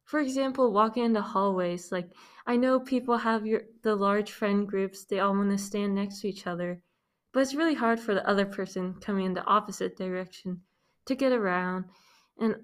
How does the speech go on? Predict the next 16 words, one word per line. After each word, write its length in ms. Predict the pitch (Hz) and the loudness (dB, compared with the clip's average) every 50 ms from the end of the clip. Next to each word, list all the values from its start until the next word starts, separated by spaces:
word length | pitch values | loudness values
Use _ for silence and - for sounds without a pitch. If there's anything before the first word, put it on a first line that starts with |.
| - - _ - | -16 -14 _ -4
also, 380 | 220 247 247 233 - 254 247 | -2 -2 -2 0 0 2 2
like, 240 | 240 233 208 202 - - | 2 2 0 -2 -4 -8
especially 420 | 214 - - 294 311 302 302 294 | -10 -6 -4 -4 -4 -2 0 0
on 120 | 269 247 220 | 2 2 2
the 60 | 190 | 0
staircases, 920 | 196 - - 240 247 247 247 240 - - 240 233 233 - 240 233 226 233 | -2 -2 0 2 4 4 2 2 2 0 0 2 0 0 0 -2 -2 -2
going 420 | - - 220 214 214 214 208 208 196 | -2 0 2 2 4 4 2 2 2
down 280 | 202 202 208 214 208 | 0 0 0 0 0
the 100 | 196 185 | 0 -2
wrong 400 | 175 185 185 185 196 196 190 190 | 0 0 2 2 2 2 0 0
way, 400 | 185 185 190 190 190 196 196 196 - - _ _ _ _ _ _ | 0 0 0 0 0 -2 -4 -6 -10 -20 _ _ _ _ _ _
not 240 | - 240 247 247 247 | -2 0 2 2 2
really 320 | 220 220 220 214 208 196 196 196 | 2 4 4 4 2 2 -2 -4
nice 480 | 190 180 180 185 190 196 202 196 - - - | -4 -2 -2 -2 -2 -2 -4 -6 -8 -6 -4
or 120 | 196 196 | -2 -2
helpful. 720 | 196 - - 196 190 190 - - - 196 190 196 196 196 - | -2 -2 -2 -2 -2 -2 -6 -10 -6 -4 -2 -2 -4 -6 -8